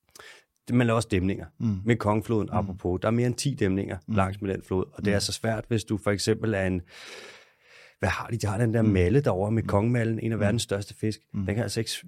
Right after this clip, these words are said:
Speaker 1: svømme igennem en
Speaker 2: Mm.
Speaker 1: betonvæg.
Speaker 2: Mm. Nej,
Speaker 1: Den
Speaker 2: nej,
Speaker 1: er stor,
Speaker 2: det er
Speaker 1: den er
Speaker 2: jo
Speaker 1: stærk, men det kan
Speaker 2: Ja.
Speaker 1: den ikke.
Speaker 2: Og det, det er jo, man kan sige, ferskvand er jo en, en, øh, selvom vi tænker, vi har store søer, og vi har store floder og sådan noget, så er ferskvand jo en, en meget, meget lille del af det vand, der findes på jorden. Det meste er jo saltvand,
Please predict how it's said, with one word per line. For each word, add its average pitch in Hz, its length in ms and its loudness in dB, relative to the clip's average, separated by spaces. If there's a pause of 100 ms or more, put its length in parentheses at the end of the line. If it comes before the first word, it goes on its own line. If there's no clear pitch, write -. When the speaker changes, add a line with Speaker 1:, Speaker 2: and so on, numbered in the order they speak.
Speaker 1:
svømme 117 280 2
igennem 104 240 0
en 117 60 2
Speaker 2:
Mm. - 60 -8
Speaker 1:
betonvæg. 101 640 0
Speaker 2:
Mm. 107 60 -4
Nej, 98 80 0
Speaker 1:
Den 87 520 -2
Speaker 2:
nej, 110 80 4
Speaker 1:
er 98 40 4
stor, 110 220 0
Speaker 2:
det 147 40 6
er - 20 4
Speaker 1:
den 143 80 6
er - 20 4
Speaker 2:
jo 123 40 2
Speaker 1:
stærk, 110 300 2
men 104 100 2
det 113 80 -6
kan 120 200 2
Speaker 2:
Ja. - 60 4
Speaker 1:
den 113 60 2
ikke. 117 120 -8 (480)
Speaker 2:
Og - 120 -2
det, 123 240 6
det - 20 2
er 131 40 4
jo, 135 80 4
man 120 160 0
kan 117 80 -4
sige, 113 220 -2
ferskvand 113 520 -2
er 107 100 0
jo 98 220 -2
en, 90 380 -6 (1400)
en, 92 360 0
øh, - 60 -4 (380)
selvom 110 300 0
vi 104 60 0
tænker, 98 460 -2
vi 101 120 0
har 104 100 0
store 107 320 -2
søer, 104 320 0
og 98 120 0
vi 98 100 0
har 95 80 -2
store 101 300 -6
floder 104 400 -2
og 98 80 -4
sådan - 100 -8
noget, 95 120 -4
så 120 120 -2
er 104 100 0
ferskvand 107 520 -4
jo 107 400 -4
en, 98 280 -6
en 104 140 -2
meget, 98 220 2
meget 104 200 0
lille 123 260 -2
del 123 440 -4
af - 100 -12
det 104 180 -2
vand, 104 220 -6
der 107 60 -8
findes 104 280 -6
på - 100 -8
jorden. 95 240 -6
Det 101 80 -2
meste 143 240 -2
er 127 40 -2
jo 101 60 -2
saltvand, 104 440 -4